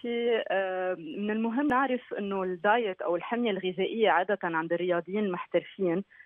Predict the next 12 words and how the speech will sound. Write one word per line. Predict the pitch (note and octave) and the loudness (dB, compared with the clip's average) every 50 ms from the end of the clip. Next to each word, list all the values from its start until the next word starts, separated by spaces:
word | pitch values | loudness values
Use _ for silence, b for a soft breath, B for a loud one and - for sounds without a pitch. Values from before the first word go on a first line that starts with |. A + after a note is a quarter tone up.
| b b b - | b b b 4
آه، | F#3+ F#3 | 6 6
هي | G#3 C4 C#4+ C#4+ C4 | 6 4 4 4 4
حمية | C#4 D4+ C#4+ C#4+ B3+ | 4 4 4 4 2
بت-، | C4+ - A3+ | 2 2 2
بتحتوي | A3 G3 F#3 F#3 - A3+ G3+ - - - C#4+ C4+ B3 | 2 2 2 2 0 -4 -6 0 2 4 6 6 8
على | G#3 E3 E3+ F3 F3+ G#3+ | 6 4 4 2 0 -2
نسبة | A#3+ - - G3+ G3 | -4 -4 0 2 4
عالية | F3 F#3+ A3 A#3 G#3 G3+ | 4 4 4 2 2 -2
من | F3+ F3 E3 | -2 -2 -6
النشويات | E3 E3 E3 E3 - - F3+ E3 F3+ F#3 F3 E3 D#3 D#3 - | -6 -6 -8 -10 -4 -2 -2 -2 -2 -2 -2 -2 -2 -2 -2
أو | D#3+ E3+ | -4 -4
الكربوهيدرات. | E3 - - F#3+ F#3+ F#3 F#3 F3+ E3 F#3+ F3+ F3 E3+ D#3+ D3 - D#3+ | -4 0 2 2 2 2 0 -2 0 0 0 0 0 -4 -6 -8 -10